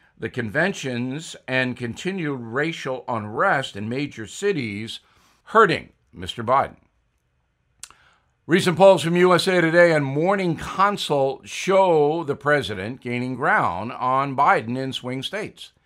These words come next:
Mister Biden leads Mister Trump by five points nationally,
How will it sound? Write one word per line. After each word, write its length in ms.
Mister 240
Biden 320
leads 520
Mister 360
Trump 400
by 180
five 540
points 480
nationally, 800